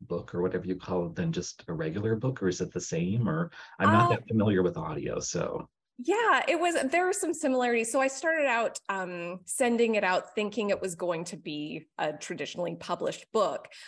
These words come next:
Speaker 2: But when Audible Originals stepped in, they said, "You know, this is really voicey, and I think it would work really well as an audiobook." So there were some, there are some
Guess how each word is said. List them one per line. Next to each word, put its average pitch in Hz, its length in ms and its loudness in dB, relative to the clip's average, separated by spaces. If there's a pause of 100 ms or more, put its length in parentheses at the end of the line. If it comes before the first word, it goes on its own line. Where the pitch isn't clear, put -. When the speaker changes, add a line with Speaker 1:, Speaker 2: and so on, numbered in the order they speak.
Speaker 2:
But - 160 0
when 208 160 2
Audible 185 500 0
Originals 214 580 0
stepped - 300 -8
in, 170 160 0
they 170 140 -2
said, 185 200 -4
"You 196 60 -4
know, 190 160 -2
this 190 220 -4
is 170 320 -6
really 196 400 0
voicey, 202 920 -2
and 175 380 -2
I - 180 -6
think 208 140 -2
it 196 40 0
would 185 140 0
work 180 220 -6
really 175 160 -2
well 151 340 -4
as 254 220 -4
an 226 100 2
audiobook." 165 560 -2
So 247 140 0
there 262 180 2
were 220 300 0
some, 220 480 -2 (100)
there 247 300 -2
are 208 180 2
some 185 520 -6